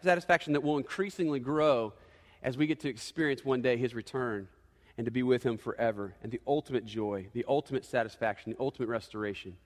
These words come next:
of all things. And I'm looking forward to that day. Are you? I'm looking forward to that day. But there's not only the issue of our own desires. In fact, James in Scripture,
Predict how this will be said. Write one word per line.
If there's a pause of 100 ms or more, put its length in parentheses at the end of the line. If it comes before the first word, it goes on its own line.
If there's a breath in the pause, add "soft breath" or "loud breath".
of
all
things. (320)
And
I'm
looking
forward
to
that
day.
Are
you? (600)
I'm
looking
forward
to
that
day. (1800 soft breath)
But
there's
not
only
the
issue
of
our
own
desires.
In
fact,
James
in
Scripture,